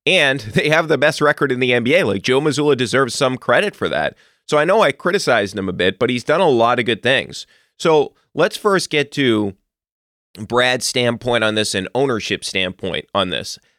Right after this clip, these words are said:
I think what they want is stability, right? Like, they dealt with that whole Ime situation.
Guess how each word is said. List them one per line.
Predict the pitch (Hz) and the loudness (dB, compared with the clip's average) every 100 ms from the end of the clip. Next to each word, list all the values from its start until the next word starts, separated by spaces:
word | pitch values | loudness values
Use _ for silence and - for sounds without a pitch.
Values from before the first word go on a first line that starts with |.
| _ 135 | _ -4
I | |
think | 143 196 202 | -2 -2 -2
what | 185 | 0
they | |
want | 135 123 139 | 2 2 2
is | 117 | -2
stability, | - 113 101 110 98 69 | -4 -2 2 2 2 0
right? | 78 98 - _ _ - | -2 -2 -4 _ _ -4
Like, | 123 120 - | -2 -2 -2
they | 120 | -4
dealt | 139 147 139 - | 0 2 2 0
with | 120 - | -2 0
that | 107 104 | 0 2
whole | 127 143 - | 2 2 2
Ime | 135 120 110 | -2 0 -2
situation. | - - - 92 85 - 90 104 | -2 -6 -4 -2 -2 -4 -8 -10